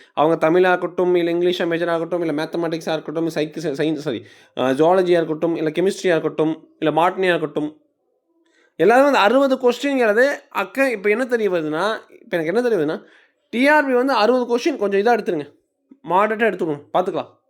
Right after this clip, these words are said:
சொல்லி சொல்லிட்டாங்கன்னு நினைக்கிறேன். புரிஞ்சா? இந்த அறுபது கொஸ்டின் வந்து அப்படியே பண்ணிட்டு, இப்ப நம்ம அதே மாதிரி நீங்க கொஸ்டின் பேப்பர் பார்க்கும்போது உங்களுக்கு தெரியும். அதாவது நீங்க கொஸ்டின் பேப்பர் ஒரு டைம் உங்க கொஸ்டின் பேப்பர் எடுத்து பாருங்க.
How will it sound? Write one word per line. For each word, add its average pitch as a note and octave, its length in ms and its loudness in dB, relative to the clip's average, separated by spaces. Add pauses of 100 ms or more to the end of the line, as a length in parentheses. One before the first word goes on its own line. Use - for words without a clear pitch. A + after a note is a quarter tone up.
(460)
சொல்லி G3 220 -4
சொல்லிட்டாங்கன்னு F3 380 2
நினைக்கிறேன். B2 240 -6 (480)
புரிஞ்சா? E3 260 -4 (200)
இந்த G3 180 0
அறுபது C4+ 340 4
கொஸ்டின் C#4 360 0
வந்து A#3+ 120 2
அப்படியே A3 200 0
பண்ணிட்டு, G3 580 -4 (220)
இப்ப F3+ 180 0
நம்ம G#3 160 2
அதே A3+ 220 4
மாதிரி B3+ 240 2
நீங்க A#3 160 -2
கொஸ்டின் G3 280 -4
பேப்பர் B3 100 0
பார்க்கும்போது G#3 280 -2
உங்களுக்கு D#3+ 180 -2
தெரியும். D3+ 180 -6 (140)
அதாவது F3+ 300 -2
நீங்க F3+ 160 0
கொஸ்டின் A#3 260 -6
பேப்பர் G3+ 160 -2
ஒரு E3+ 60 -4
டைம் F#3+ 220 0 (200)
உங்க D#3 160 -2
கொஸ்டின் F3+ 200 -4
பேப்பர் E3+ 140 0
எடுத்து D#3+ 120 -8
பாருங்க. C3 320 -2